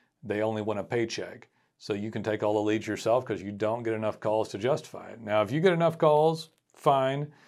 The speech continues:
But if you hire someone to answer the phone and they're scheduling calls, you had better be call recording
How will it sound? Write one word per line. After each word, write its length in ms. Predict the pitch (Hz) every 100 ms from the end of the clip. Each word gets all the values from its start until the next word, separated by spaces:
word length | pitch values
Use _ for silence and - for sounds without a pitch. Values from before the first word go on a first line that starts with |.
| _ _ 107
But 140 | 113
if 140 | 117
you 160 | 135 143
hire 240 | 147 190
someone 260 | 180 170 147
to 60 | 131
answer 260 | 127 127
the 80 | 120
phone 520 | 113 110 104 104 123 _ _ _ _
and 200 | 113 117
they're 140 | 117 117
scheduling 560 | - 156 156 147 131
calls, 380 | 117 104 101 98
you 100 | 117
had 200 | 117 117
better 200 | 113 120
be 320 | 120 120 123
call 300 | - 123 123
recording 600 | 123 107 95 92 92 92